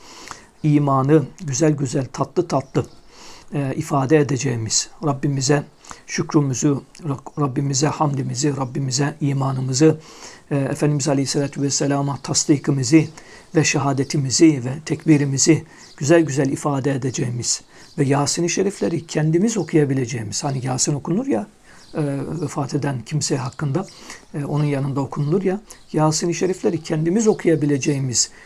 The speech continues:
dünyada güzel bir yaşantı Allah hepimize ikram eylesin. Tas tamam tevbeye hepimizi muvaffak eylesin. Allah'a kavuşmayı isteyerek, e, tabi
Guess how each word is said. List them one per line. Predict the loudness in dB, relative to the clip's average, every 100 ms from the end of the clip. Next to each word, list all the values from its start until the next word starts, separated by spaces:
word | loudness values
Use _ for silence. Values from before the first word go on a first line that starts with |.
| -14 -4
dünyada | -2 0 0 0
güzel | -2 0 0 0
bir | 0
yaşantı | -2 -4 -6 -6 -2 -2
Allah | -2 -4 -4
hepimize | -4 -2 -2 -2
ikram | 0 2 2
eylesin. | 0 -2 -2 -4 -10 -20 -20 -6
Tas | 0 0
tamam | 2 0 0 -2
tevbeye | -2 0 0 -2
hepimizi | -2 -2 -2 -2 -4 -4
muvaffak | -4 -2 -2 -2
eylesin. | -2 -2 0 0 -2 -16 -20 -18 -4
Allah'a | 0 0 0
kavuşmayı | 0 0 0 0 0 0
isteyerek, | -2 0 4 6 6 0 -10 -20 -20 -20 -10
e, | -6 -4 -4 0
tabi | 0 2